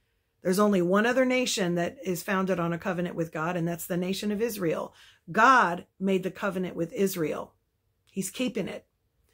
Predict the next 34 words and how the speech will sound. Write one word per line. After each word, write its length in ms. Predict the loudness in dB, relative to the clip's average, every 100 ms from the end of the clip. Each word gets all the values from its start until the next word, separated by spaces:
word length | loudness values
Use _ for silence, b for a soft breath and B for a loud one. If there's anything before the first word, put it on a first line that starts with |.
| _ _ -8
We 640 | 2 6 6 4 -2 -6 -2
made 240 | 2 2
a 60 | 2
covenant 500 | 0 0 0 -2 -4
with 200 | -6 -2
God. 420 | -2 -2 -6 -16 _ _ _ _ _ _
He's 280 | -2 -2
keeping 420 | -2 0 0 0 -2
it. 180 | -8 _ _ _ _ -10
Okay? 480 | -6 -2 -2 -2 _
Only 240 | 0 0 0
two 220 | -2 0
nations 440 | 2 2 0 -2
were 140 | -2 -2
founded 420 | 0 0 2 0
on 180 | -2 -2
covenants 480 | -2 -2 -4 -4 -8
with 160 | -10
God. 340 | -8 -8 -10 -16 _ _ _ B B B B B -4
The 60 | 0
United 280 | 0 0
States 420 | -4 -6 -6 -6 -8
and 140 | -8 -4
Israel, 520 | -6 -6 -10 -10 -14 _ -12
as 180 | -6 -4
I'm 140 | -2
repeating 440 | -2 -2 -4 -2
myself. 600 | -2 -2 -4 -8 -10 -16 B B B B -12
So 460 | -2 2 2 -2
just 240 | -4 -4 -4
take 180 | -6 -4
note 220 | -2 -2
of 120 | -2
that 360 | 0 -2 -2